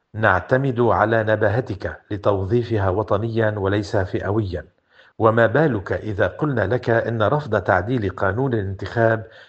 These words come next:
هو محاولة سافرة ونافرة لعزل طائفة أخرى؟ بليها يا أبا مصطفى،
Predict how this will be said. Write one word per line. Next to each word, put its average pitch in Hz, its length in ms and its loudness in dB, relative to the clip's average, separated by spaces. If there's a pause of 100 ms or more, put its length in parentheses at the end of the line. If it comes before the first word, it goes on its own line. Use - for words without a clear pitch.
(120)
هو 135 160 2
محاولة 135 600 0
سافرة 98 720 0
ونافرة 135 800 2 (300)
لعزل 104 540 -2
طائفة 117 420 0
أخرى؟ 104 380 -4 (320)
بليها 117 400 2
يا 110 240 2
أبا 104 160 0
مصطفى، 104 640 0